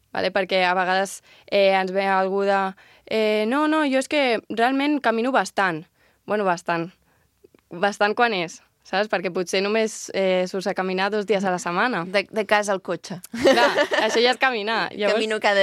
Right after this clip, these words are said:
Speaker 2: dia de casa al cotxe.
Speaker 1: <laughs> Llavors, el primer pas seria això, fer conscient els teus hàbits, no? I a partir d'aquí, observar quines són les teves prioritats i qüestionar-les. Perquè, per exemple, em, jo dius, «Sí, sí, jo vull menjar bé, tenir una dieta, tal, tal»,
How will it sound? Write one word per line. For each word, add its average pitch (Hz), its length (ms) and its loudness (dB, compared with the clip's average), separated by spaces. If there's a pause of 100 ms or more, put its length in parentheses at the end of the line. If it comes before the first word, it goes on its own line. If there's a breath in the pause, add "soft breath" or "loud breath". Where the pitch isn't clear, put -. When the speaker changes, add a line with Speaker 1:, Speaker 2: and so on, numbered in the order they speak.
Speaker 2:
dia 233 180 2
de 277 160 0
casa 190 240 2
al 180 80 -2
cotxe. - 300 0
Speaker 1:
<laughs> - 880 0
Llavors, 247 220 4
el 233 100 4
primer 240 240 2
pas 269 160 2
seria 247 240 2
això, 214 240 2
fer 202 140 -2
conscient 240 400 2
els 190 400 0
teus 202 200 0
hàbits, 156 320 -2
no? 208 200 -4 (400 loud breath)
I 233 100 2
a 233 60 6
partir 233 260 2
d'aquí, 277 320 0
observar 233 460 0
quines 262 220 -4
són 262 120 -4
les 262 160 -4
teves 240 300 0
prioritats 220 800 -2
i 214 120 -4
qüestionar-les. 185 920 -2 (420 loud breath)
Perquè, 196 240 -2
per 185 120 2
exemple, 180 500 -2 (460 loud breath)
em, 190 440 2
jo 214 120 2
dius, 196 200 0
«Sí, 233 140 -2
sí, 247 180 -2
jo 226 100 6
vull 226 160 0
menjar 208 320 0
bé, 285 280 2
tenir 214 260 0
una 196 160 0
dieta, 262 500 0
tal, 190 220 0
tal», 262 240 2